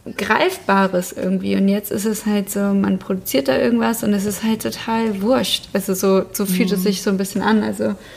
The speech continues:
Speaker 1: nicht, dass es mir keinen Spaß macht, auch die Sachen zu tun, aber es fehlt irgendwie der Ausgleich, dass irgendwas in einem echten Raum stattfindet.
Speaker 2: Ja, das stimmt leider.
Speaker 1: Bis halt auf das Yoga, so. <laughs> Ja.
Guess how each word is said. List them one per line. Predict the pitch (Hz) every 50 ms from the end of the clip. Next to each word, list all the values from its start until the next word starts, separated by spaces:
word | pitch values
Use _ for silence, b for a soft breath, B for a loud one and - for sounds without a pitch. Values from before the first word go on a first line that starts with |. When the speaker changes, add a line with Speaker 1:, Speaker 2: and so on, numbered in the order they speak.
| B B B B -
Speaker 1:
nicht, | 233 262 254 262
dass | 277 220
es | 220 220 -
mir | 233 220
keinen | 220 - 226 214 202
Spaß | - - - 285 302 302 -
macht, | 277 247 254 - -
auch | 220 190 -
die | - 247 254
Sachen | 233 233 226 - 226 208
zu | - - 190
tun, | - - 220 226 214
aber | 208 190 196 196 202 196
es | - 190 -
fehlt | - 233 226 220
irgendwie | - 208 214 208 208
der | 202 185 -
Ausgleich, | - 208 233 226 - - 220 208 202 202 196
dass | - - 196 190 -
irgendwas | - - 214 214 220 202 196 196 196 - -
in | - 196
einem | 196 190 185
echten | - 196 190 - - -
Raum | 190 - 185 185 185 196
stattfindet. | 190 - - 196 196 - - - 208 202 208 208 - - - - - - - - - - - - - - - 185
Speaker 2:
Ja, | 175 170 170 175 - - - -
das | - 175 -
stimmt | - - 185 180 180 -
leider. | 190 175 170 170 175
Speaker 1:
Bis | 220 214 214 -
halt | 214 202 196 -
auf | 196 185
das | - 196 190 -
Yoga, | - 226 233 220 190 175 170 170
so. | 170 175 185 185 277
<laughs> | - - - 247 - - 285 - 349 392 392 - 359 285 -
Ja. | - 202 202 196